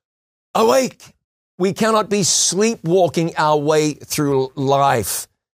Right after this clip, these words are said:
Spiritual zombies, spiritually dead, but we give some evidence that we are alive.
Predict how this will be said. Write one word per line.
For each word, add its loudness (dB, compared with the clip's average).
Spiritual 0
zombies, 2
spiritually 0
dead, 0
but 0
we 0
give 0
some 0
evidence 0
that 0
we -2
are 0
alive. 2